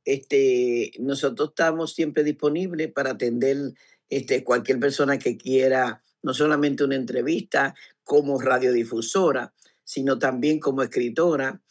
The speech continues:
y mujer de, de Dios, porque tú sabes que predico la palabra. Pueden llamar al ocho noventa y siete, uno dos cero cero y ahí le van a atender nuestro personal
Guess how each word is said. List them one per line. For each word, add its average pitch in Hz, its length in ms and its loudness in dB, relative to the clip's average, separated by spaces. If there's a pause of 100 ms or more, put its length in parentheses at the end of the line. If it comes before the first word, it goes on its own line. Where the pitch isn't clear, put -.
(400)
y 135 180 0
mujer 127 460 0
de, 131 440 4
de 120 180 2
Dios, 160 280 0
porque 123 260 -2
tú 117 120 -4
sabes 127 200 -2
que 127 120 0
predico 123 400 0
la 117 120 -2
palabra. 123 600 -2 (600)
Pueden 156 300 4
llamar 156 400 2
al 131 160 2
ocho 143 240 -2
noventa 147 400 -2
y 139 60 -2
siete, 165 640 -2 (480)
uno 135 240 2
dos 135 200 2
cero 160 220 2
cero 156 640 0 (480)
y 139 100 2
ahí 135 400 0
le 151 80 0
van 135 240 -2
a 147 40 -4
atender 143 480 0
nuestro 131 580 -4
personal 127 800 -2